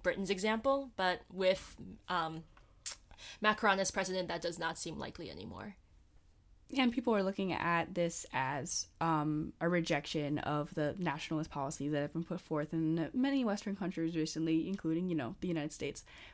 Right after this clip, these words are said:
Speaker 2: And they're like, "Oh, look, the French, they're smarter than us." That, that, can I, can I have a brief meme discussion? Because
Speaker 1: Mm-hmm.
Speaker 2: you know how I like meme hot takes of political <laughs> events. And I think one of my favorites, it was someone,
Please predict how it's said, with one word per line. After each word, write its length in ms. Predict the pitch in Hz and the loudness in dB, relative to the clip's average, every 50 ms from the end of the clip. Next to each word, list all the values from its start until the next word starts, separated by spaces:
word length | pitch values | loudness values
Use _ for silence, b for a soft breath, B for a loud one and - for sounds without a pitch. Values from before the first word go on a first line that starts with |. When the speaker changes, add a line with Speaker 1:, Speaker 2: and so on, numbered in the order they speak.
| B B B - - - | B B B -12 -4 0
Speaker 2:
And 240 | 165 160 156 165 | 0 2 2 0
they're 200 | 185 - 196 220 | 0 -2 -2 0
like, 180 | 233 226 226 - | 0 0 -2 0
"Oh, 160 | - 320 339 339 | 0 2 2 4
look, 240 | 370 370 - - - 254 | 2 2 0 -2 -4 -4
the 80 | 226 208 | -4 -4
French, 560 | - - - - 277 254 202 - - - - | -4 -4 0 2 2 2 2 0 -2 -4 0
they're 160 | 214 214 226 | 0 0 0
smarter 480 | - - - 240 233 247 240 214 185 208 | 0 0 -2 0 0 0 0 0 0 0
than 180 | 151 147 143 175 170 - | -2 -2 0 -2 -2 0
us." 280 | 175 - - - - - B B B B B B B B B B B - - - | 4 4 6 6 4 2 B B B B B B B B B B B -20 -6 0
That, 220 | - - 180 190 | 2 2 4 4
that, 200 | 240 - - 233 | 4 2 2 4
can 140 | - 277 262 | 4 4 6
I, 140 | 247 269 277 | 6 4 4
can 260 | - - - - 262 | 2 0 2 4 4
I 60 | 269 | 6
have 80 | 294 339 | 6 4
a 40 | |
brief 300 | 277 226 208 214 214 - | 4 4 4 2 2 2
meme 300 | 185 175 170 175 175 180 | 2 2 4 4 2 2
discussion? 580 | 196 214 - - 202 202 - - 214 214 214 208 | 0 -2 -2 -2 -2 0 0 -2 -2 0 0 -2
Because 560 | 196 196 180 - 175 156 156 170 - - - 220 | -2 -4 -4 -2 -2 -2 -2 -2 -4 -8 -6 -8
Speaker 1:
Mm-hmm. 240 | 220 214 202 185 185 - - - - - | -6 -6 -6 -8 -10 -14 -18 -20 -16 -6
Speaker 2:
you 140 | - 202 196 | -2 0 0
know 100 | 185 185 | 0 0
how 240 | 185 196 180 165 165 | 0 0 0 0 2
I 80 | 156 156 | 2 2
like 320 | 160 151 143 151 - - - - - | 2 2 0 -2 -4 -8 -16 -12 -4
meme 280 | - 185 175 170 170 175 | -2 0 2 2 2 2
hot 200 | 175 160 147 - | 0 0 -2 0
takes 340 | - 185 151 - - - - | 0 -2 -2 -2 -2 -4 -4
of 160 | 156 160 - - | -4 -6 -6 -2
political 400 | 185 180 165 185 - 196 196 220 | 0 0 0 0 -2 0 2 2
<laughs> 40 | |
events. 440 | 226 208 220 220 233 233 - - - B B B B B B B | 4 4 6 6 6 6 4 2 2 B B B B B B B
And 440 | - 190 185 185 190 196 208 208 202 B B B B B B - | 2 2 4 4 4 4 2 2 0 B B B B B B 2
I 80 | - 208 | 6 6
think 140 | 233 240 | 8 8
one 100 | 262 262 | 8 8
of 60 | 294 294 | 8 6
my 120 | 254 254 | 6 2
favorites, 540 | 254 - 190 185 185 185 180 180 185 - - - | 0 0 0 0 2 0 0 0 -2 -4 -6 -4
it 140 | - 196 190 | -2 0 2
was 400 | 185 180 175 185 208 - - - - - | 2 2 0 -2 -4 -8 -10 -12 -16 -18
someone, 560 | - - - 202 196 202 202 202 202 196 | -6 -2 0 2 2 2 2 0 0 -2